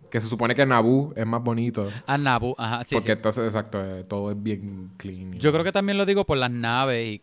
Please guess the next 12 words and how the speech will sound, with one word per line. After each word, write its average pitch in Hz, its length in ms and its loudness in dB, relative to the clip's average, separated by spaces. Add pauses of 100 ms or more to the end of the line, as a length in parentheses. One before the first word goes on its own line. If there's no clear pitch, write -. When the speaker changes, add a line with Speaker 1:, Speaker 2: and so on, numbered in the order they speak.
Speaker 2:
y 104 280 -10 (100)
como 127 180 -6
que 117 80 -4
las 113 100 -2
naves 123 260 0
adentro 131 460 0
de 110 80 -2
las 113 100 -6
naves 113 300 -6
y 110 60 -10
todo 113 240 -6
esto. 104 240 -14